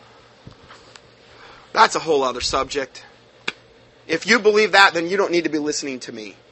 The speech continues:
You really don't. You don't need, you don't even need to be listening to what I'm talking about. 'Cause I, and I don't wanna argue with you either. I don't.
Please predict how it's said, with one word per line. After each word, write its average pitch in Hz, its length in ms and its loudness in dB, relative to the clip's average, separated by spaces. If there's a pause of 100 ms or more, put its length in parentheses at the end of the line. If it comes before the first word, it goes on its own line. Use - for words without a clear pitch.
(160)
You 127 140 -12
really 147 300 -2
don't. 113 280 -8 (1080)
You 127 120 -14
don't 131 360 -4
need, 120 280 -12
you 131 120 -12
don't 135 220 -2
even 127 160 -10
need 123 160 -12
to 127 40 -18
be 123 120 -12
listening 110 380 -12
to 117 120 -16
what 110 180 -10
I'm 110 140 -8
talking 107 340 -12
about. 90 300 -14 (380)
'Cause 143 100 -8
I, 156 120 6
and 160 140 4
I 156 60 4
don't 165 220 0
wanna 160 120 0
argue 131 260 -2
with 113 180 -16
you 113 80 -14
either. 110 220 -14 (1200)
I 110 60 -18
don't. 107 320 -14